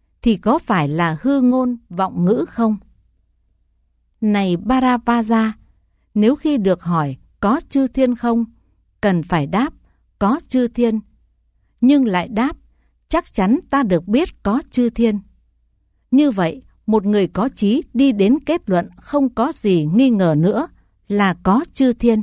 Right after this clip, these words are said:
Nhưng vì sao tôn giả Gotama không giải thích như vậy cho con từ khi bắt đầu? Này Baravaja,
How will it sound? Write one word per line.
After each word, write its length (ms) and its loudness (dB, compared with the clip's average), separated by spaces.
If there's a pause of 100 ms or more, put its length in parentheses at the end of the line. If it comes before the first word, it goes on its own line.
(1400)
Nhưng 240 4
vì 200 0
sao 300 -2
tôn 320 0
giả 300 -2
Gotama 640 2 (220)
không 340 -2
giải 220 -4
thích 280 -4
như 220 4
vậy 320 -4
cho 140 0
con 380 -2 (200)
từ 200 4
khi 240 -2
bắt 240 -4
đầu? 300 -2 (1080)
Này 340 2
Baravaja, 960 -2